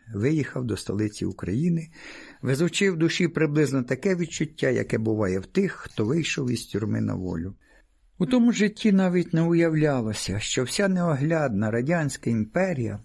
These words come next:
це така сама моя безправна шпола. Гадалося, що це тільки тут, у нас, торжество беззаконня, що це тільки тут так склалось,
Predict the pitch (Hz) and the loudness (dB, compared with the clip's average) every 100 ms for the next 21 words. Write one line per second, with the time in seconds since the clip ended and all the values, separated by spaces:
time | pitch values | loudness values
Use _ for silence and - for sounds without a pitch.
0 | - - 135 - 113 - 190 190 170 147 | -8 -6 -4 -2 -4 -2 0 0 0 0
1 | 135 139 135 120 - - 123 127 117 107 | 0 0 0 -2 -4 -2 -2 -2 -4 -6
2 | - 107 98 98 98 _ _ _ _ 127 | -8 -6 -6 -6 -10 _ _ _ _ -2
3 | 156 185 170 131 147 - 139 - 165 185 | 0 0 0 -2 -4 -4 -4 -2 -4 -2
4 | 160 - 156 - 156 113 - 127 175 165 | -4 -4 -8 -4 -2 -2 -4 0 0 0
5 | 123 - - - - - - 147 127 143 | -4 -8 -16 -20 -20 -10 -2 0 0 -2
6 | - 151 143 127 139 139 - 127 107 87 | 0 0 2 0 -2 -2 0 0 0 -4
7 | - _ - - 175 190 - 175 - 185 | -8 _ -4 -2 0 -2 0 -4 0 -4
8 | - 180 131 - _ 135 - - - 170 | 0 -2 -2 -4 _ -4 -4 -8 -2 0
9 | 180 131 - | 0 -4 -8